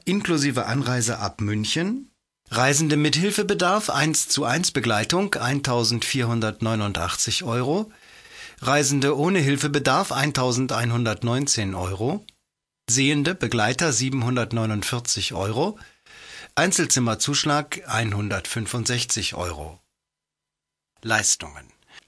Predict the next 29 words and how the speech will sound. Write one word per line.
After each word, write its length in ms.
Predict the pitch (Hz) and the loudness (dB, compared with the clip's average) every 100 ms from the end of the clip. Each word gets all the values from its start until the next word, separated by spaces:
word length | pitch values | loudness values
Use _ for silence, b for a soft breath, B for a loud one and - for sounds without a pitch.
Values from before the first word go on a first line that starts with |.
| B 123 | B -4
Sieben 320 | 110 185 180 | -2 -2 0
Übernachtungen 840 | 127 107 110 120 - 170 180 180 139 | -2 0 -2 -2 -4 -2 2 2 2
mit 160 | - | 0
Frühstück 500 | - 135 127 - 151 | -4 -4 -4 -4 -4
in 100 | 120 | -2
einem 200 | 104 101 | -2 -2
sehr 160 | 98 101 | -2 -2
guten 260 | 110 - | -4 -6
Drei-Sterne-Hotel, 1000 | 92 92 92 123 120 143 131 151 165 165 165 B B - | -6 -4 -4 -4 -4 -4 -6 -6 -4 -4 -4 B B -8
direkt 400 | 135 120 117 120 | -2 -2 -2 -4
im 120 | 104 | -4
Zentrum 520 | - 117 107 123 120 | -2 -2 -4 -4 -4
von 320 | - 120 113 | -2 -4 -2
Levico 400 | 101 92 101 - | -4 -6 -10 -10
Therme. 580 | 98 - 98 98 113 190 _ _ _ _ _ _ _ - - | -8 -6 -6 -6 -6 -8 _ _ _ _ _ _ _ -20 -4
Halbpension, 1040 | 151 156 - 123 117 104 110 101 90 85 - | -2 -2 -2 -2 0 -2 -4 -8 -10 -14 -2
Abendessen 680 | 131 151 180 190 175 185 156 | 2 2 0 0 2 2 -2
am 200 | 113 117 | -4 -4
ersten, 580 | 123 123 - 120 110 107 | -2 0 0 -2 -6 -4
fünften 600 | - 107 - - 107 95 | -6 -4 -6 -8 -10 -8
und 260 | 107 98 | -8 -4
sechsten 400 | - 120 - 170 | -2 0 0 0
Tag, 320 | 160 180 196 - B B - | -2 -2 -2 -4 B B -2
Mittagessen 760 | 147 147 143 139 - 135 127 | 2 2 0 0 2 0 -2
am 300 | 113 110 104 | -4 -4 -2
zweiten 560 | - - 101 101 104 107 | -2 -2 -6 -6 -8 -10
und 500 | - 101 90 - 110 | -8 -10 -8 -8 -4
dritten 300 | 123 147 143 | -4 -4 -2
Tag, 380 | 180 196 - | 0 0 -4